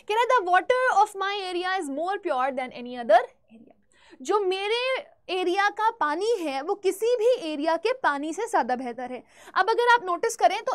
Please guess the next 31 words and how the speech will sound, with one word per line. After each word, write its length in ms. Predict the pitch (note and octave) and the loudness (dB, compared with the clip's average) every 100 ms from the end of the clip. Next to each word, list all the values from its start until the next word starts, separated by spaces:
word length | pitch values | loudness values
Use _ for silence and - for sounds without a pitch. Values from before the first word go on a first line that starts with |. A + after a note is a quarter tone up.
| - | -6
एरिया 420 | F4+ F#4 F4 A4 A#4 | -6 -2 2 2 4
का 160 | A#4 A#4+ | 2 0
एरिया 340 | F#4 E4 G#4 | 0 2 2
से 120 | G#4 | 2
कंपैरिजन 480 | A4+ G#4+ G#4 G#4+ A#4 | -2 -2 0 0 0
नहीं 140 | B4+ B4+ | -2 -4
हो 100 | C4+ | -6
रहा, 160 | A3+ - _ - | -8 -14 _ -6
बल्कि 280 | C#4 E4 G4 B4+ | -2 0 0 0
यहाँ 240 | G4+ F#4+ | 0 0
पर 160 | F#4+ A4 | 0 -2
बेसिस 380 | D4+ D4 G#4 - | -2 2 0 2
क्या 140 | F4+ | -2
लिया 240 | D#4 D4 | 0 -2
गया 180 | C#4 C4+ | -2 -2
है 160 | C4 F#4 | -2 -2
कंपेयर 360 | F#4 D4+ D4 | -4 -4 -4
करने 260 | D4 D4 C#4 | -4 -4 -6
के 120 | D#4 | -6
लिए? 140 | E4+ B4+ | -2 -2
वाटर, 300 | D4 A3 - - _ _ _ _ | -2 -6 -10 -20 _ _ _ _
है 100 | E4 | 0
ना? 140 | F#4 G#4+ - - - | 2 0 -6 -4 0
तो 60 | |
अब 220 | - F#4 | 4 4
जैसा 280 | F4 D#4 G4+ | 4 2 2
कि 100 | G4+ | 0
हमने 220 | A4+ A4 | 0 4
रूल 200 | G#4+ G#4+ | 8 8
पढ़ा 280 | G4+ G#4+ A4 | 8 4 4
कि 160 | G#4+ | 4